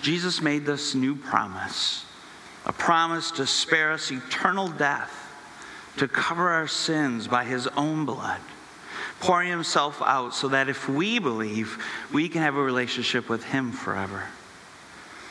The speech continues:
The promise offered as protection during the Passover was just a dim offering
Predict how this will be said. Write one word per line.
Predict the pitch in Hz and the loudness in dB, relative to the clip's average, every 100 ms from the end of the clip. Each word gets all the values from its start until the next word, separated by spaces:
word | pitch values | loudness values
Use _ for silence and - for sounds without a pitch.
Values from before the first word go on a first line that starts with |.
| - | -8
The | 95 | -8
promise | - 156 151 151 143 - | -2 2 4 2 0 -2
offered | - 135 139 143 127 | 2 2 2 0 0
as | 120 | -2
protection | - 127 - - - - 135 | -2 -2 4 2 2 0 2
during | 131 127 123 117 - | 2 2 0 -2 -2
the | 107 | -2
Passover | - 139 147 - 120 120 | 4 4 4 0 0 2
was | 117 113 | 0 -2
just | 110 127 120 - - - - - - | 0 0 0 -6 -8 -10 -8 -8 -2
a | - 127 | 2 2
dim | 110 143 151 147 120 110 - - - - - - - | 4 2 4 2 0 -4 -8 -12 -14 -16 -16 -16 4
offering | 123 127 - 110 107 104 | 8 8 6 -2 -2 -4